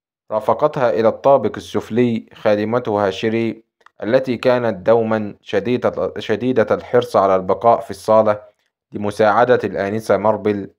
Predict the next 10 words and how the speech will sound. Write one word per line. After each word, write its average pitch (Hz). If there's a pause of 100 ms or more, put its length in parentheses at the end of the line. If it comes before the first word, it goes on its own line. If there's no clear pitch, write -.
في 98
نزول 101
الدرج 104 (500)
ذي 113
الطراز 110
القديم 110 (480)
الذي 131
ينعطف 113
انعطافًا 104
حادًا 113